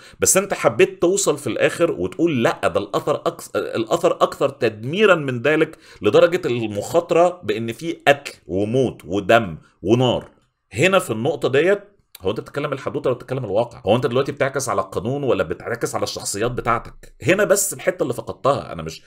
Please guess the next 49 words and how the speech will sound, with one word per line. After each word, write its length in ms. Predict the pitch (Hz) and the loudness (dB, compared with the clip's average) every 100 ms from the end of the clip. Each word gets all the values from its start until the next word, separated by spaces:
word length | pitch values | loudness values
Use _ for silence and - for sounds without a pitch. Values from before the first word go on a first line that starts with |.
| - - | -20 -10
مش 140 | 90 82 | -6 0
بقول 220 | 107 156 | 0 0
إن 100 | 143 | -2
الموضوع 300 | 117 92 143 | -2 0 0
كارثي 640 | - 131 120 120 165 113 | 0 0 0 0 -2 -4
من 140 | 95 90 | -8 -6
جميع 240 | 95 127 | -4 -2
الجوانب، 400 | 123 95 107 113 | -2 -2 -2 -2
أنا 160 | - 151 | -2 0
بقول 220 | 127 170 | 0 0
إن 120 | 165 | -2
الميزان 360 | 143 110 104 156 | -4 -4 -2 -2
اختل 540 | - - 135 143 117 | -6 -2 0 0 -4
في 60 | 90 | -8
الحتة 360 | - - - | -8 -8 -6
دي. 140 | 90 - | -8 0
هنا 200 | 175 180 | 4 4
بقى 340 | 135 120 92 - | 4 2 0 -2
الواقع 720 | 92 95 160 - 87 - _ _ _ _ | 0 4 2 2 -4 -4 _ _ _ _
كده 340 | - 110 123 - | -8 -2 0 -2
across 220 | - 131 | -4 -4
the 120 | 110 | -4
board، 280 | 98 151 107 | -4 -4 -2
هو 120 | 113 | 0
دوت 200 | 123 135 | 0 -2
اللي 100 | 113 | -4
احنا 120 | - | -8
بنقوله، 280 | 117 123 156 - - | -6 -4 -6 -8 -10
ان 60 | 87 | -8
احنا 160 | 123 143 | -2 -2
عاوزين 280 | 117 135 | -2 -4
نقف 280 | 143 147 139 | 0 0 0
قدام 360 | 101 92 131 147 | -6 0 2 2
الام، 520 | 113 123 135 85 65 | -2 0 -2 -4 -6
لان 340 | 92 123 175 190 | 0 0 0 0
اللي 180 | 170 151 | 0 0
حواليها 360 | 139 139 196 | 4 6 6
كلهم 460 | 190 151 151 170 117 | 4 2 2 2 0
حقيقي 480 | - 131 170 170 160 | 0 0 0 -2 0
شياطين. 500 | 135 117 110 147 185 | 2 0 -2 -6 -6
طب 220 | - 80 | -4 0
هل 140 | 117 | 0
القانون 360 | 147 - 131 143 | 0 -2 -4 0
لازم 260 | 147 139 131 | 0 0 0
دايما 220 | 156 156 | 2 0
يكون 240 | 151 165 | -4 -6
في 100 | 160 | -2
صالح 220 | 160 160 | -2 -2
الام؟ 400 | 147 - 220 - | -2 -2 -2 -8